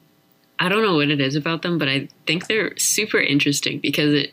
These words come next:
it also changes throughout the film. And I kind of love how it goes from being this really serious, like, look at love and life. Um, and it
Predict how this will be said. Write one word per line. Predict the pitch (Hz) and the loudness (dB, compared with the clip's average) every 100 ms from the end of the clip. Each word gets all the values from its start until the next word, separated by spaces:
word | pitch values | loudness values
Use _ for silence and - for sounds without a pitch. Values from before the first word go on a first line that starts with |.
| _ | _
it | 156 | -2
also | 147 151 - 151 | 0 0 0 0
changes | - 131 131 147 | 0 0 2 0
throughout | 139 135 127 123 | 2 0 0 -4
the | 139 | -6
film. | 131 123 143 - | -4 0 0 0
And | 143 | 0
I | 135 135 | 0 -2
kind | - 143 147 | 0 2 4
of | 143 139 | 2 2
love | 135 135 | 0 0
how | 160 | 0
it | 127 | -2
goes | 127 127 - | -2 -2 -2
from | 131 | 0
being | 135 135 | 0 0
this | 135 - | 0 2
really | 139 143 147 | 4 4 4
serious, | - 139 139 131 139 - | 2 2 2 2 0 0
like, | 123 120 - - - - | -2 -4 -8 -10 -6 0
look | 156 147 | 0 2
at | - 143 | 2 2
love | 147 147 147 127 | 2 2 0 -2
and | 127 131 | -2 0
life. | 139 139 143 143 - - - - - | 2 2 0 -2 -12 -16 -16 -8 -2
Um, | 143 131 120 - 165 - | 0 0 -2 -4 -4 0
and | 160 | 4
it | 160 - | 4 2